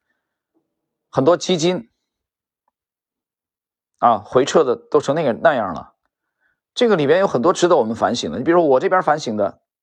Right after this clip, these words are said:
啊，我们两只重仓新能源的股票一直卖得非常棒，但另外一只就犹豫了。犹豫的原因在哪里呢？犹豫在这个持有这个浮盈非常丰厚的情况下，我也受了基本面的影响。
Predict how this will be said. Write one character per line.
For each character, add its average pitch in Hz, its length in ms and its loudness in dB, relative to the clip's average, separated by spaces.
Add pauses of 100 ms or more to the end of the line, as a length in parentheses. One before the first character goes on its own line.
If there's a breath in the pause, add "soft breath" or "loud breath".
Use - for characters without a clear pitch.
(120)
啊， 120 80 2
我 123 80 2
们 156 80 0
两 117 220 0
只 156 120 -6
重 117 140 -6
仓 135 180 0
新 131 160 -6
能 127 40 -2
源 110 100 0
的 120 80 -4
股 78 80 -10
票 110 140 -6
一 - 80 -6
直 147 100 -4
卖 156 160 -2
得 104 60 -6
非 170 120 -2
常 104 160 -6
棒， 101 180 -10 (540 soft breath)
但 175 120 2
另 190 80 2
外 220 160 2
一 143 40 -8
只 139 200 -6
就 131 120 0
犹 113 180 2
豫 123 80 0
了。 - 160 -6 (600)
犹 156 200 2
豫 226 60 0
的 185 100 2
原 135 140 0
因 165 80 -8
在 160 100 2
哪 117 160 0
里 113 80 -6
呢？ 95 100 -8
犹 110 180 0
豫 175 100 -2
在 143 280 0 (500)
这 160 100 -2
个 156 80 2
持 - 260 -4
有 127 380 0
这 156 120 -2
个 139 60 -2
浮 156 200 -2
盈 156 120 -2
非 165 140 0
常 147 280 -2
丰 170 200 -2
厚 156 160 2
的 131 60 0
情 104 120 -8
况 110 140 -6
下， 107 220 0 (260 soft breath)
我 131 220 4
也 160 220 0
受 127 260 0
了 78 240 -6 (280)
基 - 140 -10
本 104 100 -6
面 95 140 -10
的 85 80 -10
影 73 180 -14
响。 - 220 -16